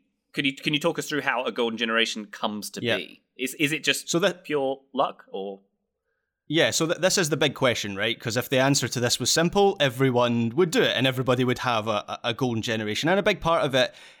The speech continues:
Speaker 2: is just down to luck, down to being in the right place at the right time. You can, however, help prepare the ground for the, the, the growth of a golden generation through good grassroots systems and good academies. And, and, and Ryan, you mentioned, or you asked me about Belgium there at the top of the show,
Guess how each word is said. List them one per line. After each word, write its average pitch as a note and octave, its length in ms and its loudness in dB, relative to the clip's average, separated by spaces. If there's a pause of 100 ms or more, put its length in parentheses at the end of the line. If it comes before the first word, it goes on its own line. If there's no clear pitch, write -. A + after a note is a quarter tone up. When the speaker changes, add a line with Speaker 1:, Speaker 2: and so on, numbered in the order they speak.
(120)
Speaker 2:
is A#2+ 420 0
just - 440 -2
down A#2 340 2
to A#2+ 160 -6
luck, A2 260 -4
down B2 180 2
to A2 100 -8
being B2 260 2
in A2 100 0
the G#2+ 80 -2
right A2 220 -2
place G#2+ 300 -2
at A2+ 140 0
the G#2+ 80 -8
right A2 220 -2
time. A2 320 0 (340)
You C3+ 120 0
can, E3+ 380 2
however, C#3 560 4 (340)
help C3 280 0
prepare C3+ 400 2
the C3 100 0
ground C#3+ 460 4
for B2+ 180 2
the, A#2 240 2
the, A2 420 2
the A2+ 100 -2
growth B2 420 0
of A2 100 -4
a G#2+ 60 -4
golden A2 340 -4
generation G#2 600 -4
through B2 420 2 (440)
good C3 260 0
grassroots A#2+ 520 0
systems D3 760 4
and A2 260 -4
good A#2 160 0
academies. A2+ 580 -2
And, A#2 200 -2
and, A#2 340 -2
and A2+ 320 -2
Ryan, B2 260 2
you C3 100 6
mentioned, A#2+ 580 0
or A#2 80 0
you A2+ 120 -2
asked A#2+ 240 0
me A#2+ 80 2
about G#2+ 260 -2
Belgium C#3+ 420 2
there A2+ 140 2
at - 80 -6
the A2 60 -8
top C3 220 0
of A2+ 60 -12
the A2+ 60 -4
show, C#3+ 340 2